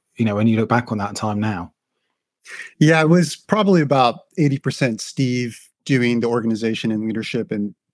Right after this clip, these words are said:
Speaker 2: twenty percent me. I, I basically wrote the script. Steve made some edits. Um, I was in the film. I'm not a very good actor, so there's another warning.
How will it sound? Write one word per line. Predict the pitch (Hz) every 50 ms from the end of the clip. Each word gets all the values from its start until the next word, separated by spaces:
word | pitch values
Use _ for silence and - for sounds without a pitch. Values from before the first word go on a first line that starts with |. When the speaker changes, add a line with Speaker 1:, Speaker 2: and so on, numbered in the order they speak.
| _ _
Speaker 2:
twenty | - - 143 127
percent | - 131 123 - 131 117 110 123
me. | 127 117 117
I, | 120 120 113 113 - _
I | - 135 123
basically | 120 117 - 139 135 - - 147 - 113
wrote | 104 110 120 117 117
the | - 120
script. | - - - - 120 117 113 - _ -
Steve | - - 120 117 113 107 101 - _ _
made | - 120 117 107
some | - - 104 -
edits. | - 113 110 110 107 - - - - _ _ _ _ _ _ _ _ _ _ _ _ _ -
Um, | 135 120 120 120 117 120
I | 135 139
was | 143 135 139 127 151
in | 147 147 147 143 139 - _
the | 139
film. | 139 - - 156 156 151 143
I'm | 120 117
not | 123 123 123 123 -
a | 139 123
very | 107 127 127 123
good | 117 131 120
actor, | 123 123 127 123 - 139 135 131
so | - - - 107 104 101 98 101 95 _ -
there's | 120 113 107
another | 104 104 107 107 110 110
warning. | 110 117 117 113 120 120 120